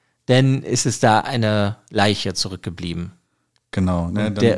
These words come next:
Speaker 1: Dark,
Speaker 2: genau.
Speaker 1: Dark One hätte halt eigentlich keine Leiche.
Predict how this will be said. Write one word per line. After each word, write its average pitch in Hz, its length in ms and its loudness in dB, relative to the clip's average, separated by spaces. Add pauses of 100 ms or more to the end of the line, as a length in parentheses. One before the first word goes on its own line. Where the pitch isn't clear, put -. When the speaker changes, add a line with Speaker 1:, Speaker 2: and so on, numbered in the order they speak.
Speaker 1:
Dark, 110 460 2
Speaker 2:
genau. - 60 -16
Speaker 1:
Dark 117 260 4
One 110 140 4
hätte 117 220 2
halt 104 160 4
eigentlich - 300 -6
keine 104 200 2
Leiche. 95 440 -2